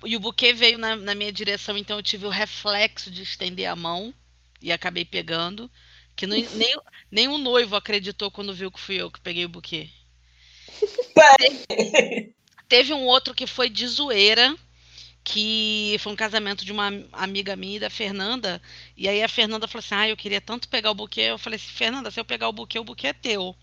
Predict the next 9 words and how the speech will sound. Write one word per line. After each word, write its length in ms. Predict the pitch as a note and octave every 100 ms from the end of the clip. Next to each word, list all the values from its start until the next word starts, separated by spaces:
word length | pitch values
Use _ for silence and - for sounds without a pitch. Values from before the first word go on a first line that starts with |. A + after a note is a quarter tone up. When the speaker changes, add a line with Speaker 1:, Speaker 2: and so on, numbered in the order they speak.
| - - -
Speaker 1:
Ela 220 | - G3+
fechou, 460 | F3+ - - - G3
eu 60 | F3
falei, 180 | F#3
"Então 160 | E3+ F#3+
fica 260 | - G#3+ A3
do 100 | A#3
meu 160 | D4
lado." 440 | D#4 G3 F3 D#3